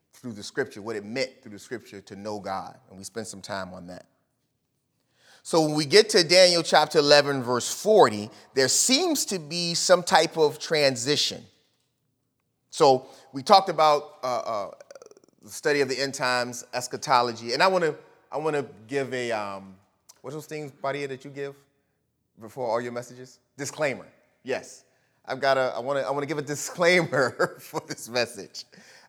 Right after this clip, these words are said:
Um, as we got to Daniel seven and through,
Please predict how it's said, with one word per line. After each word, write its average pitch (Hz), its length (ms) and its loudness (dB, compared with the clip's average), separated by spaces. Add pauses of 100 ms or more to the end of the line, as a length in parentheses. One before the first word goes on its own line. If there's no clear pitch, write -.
(100)
Um, 131 460 6 (560)
as 208 280 6
we 233 160 -6
got 226 380 4
to 202 280 -8
Daniel 170 360 -2
seven 151 380 -2
and 131 160 -10
through, 156 320 -10